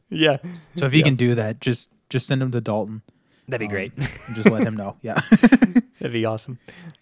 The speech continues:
Speaker 1: But Kyoshi is, uh, it's a prequel. So Kyoshi is two avatars before Aang,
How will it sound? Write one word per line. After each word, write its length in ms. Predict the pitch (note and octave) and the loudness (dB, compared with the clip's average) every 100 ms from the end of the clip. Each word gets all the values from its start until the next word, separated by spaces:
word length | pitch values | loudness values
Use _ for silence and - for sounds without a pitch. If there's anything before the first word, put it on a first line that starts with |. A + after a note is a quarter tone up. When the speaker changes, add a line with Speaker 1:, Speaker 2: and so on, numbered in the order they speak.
| - | -2
Speaker 1:
But 180 | D#3 D3 | 0 2
Kyoshi 480 | F3 G3 - F3 D3 | 4 4 4 0 2
is, 540 | D3 C#3 B2+ A#2 - - _ _ | 6 6 4 -2 -8 -14 _ _
uh, 160 | A2+ G#2+ | -6 -4
it's 160 | B2 B2+ | -4 -6
a 40 | |
prequel. 460 | - B2+ - B2+ B2+ | -4 -2 0 -2 -2
So 120 | B2 | -8
Kyoshi 460 | - B2+ A#2+ - A#2+ | -2 0 0 0 -2
is 100 | G#2+ | -4
two 260 | - B2+ | -4 -4
avatars 600 | A2 A2+ A2+ A#2 A2+ A2 | -2 -2 -2 -2 -2 -2
before 360 | - G#2 G#2+ G#2 | -8 -10 -6 -6
Aang, 320 | G#2 G2+ G2+ | -8 -12 -12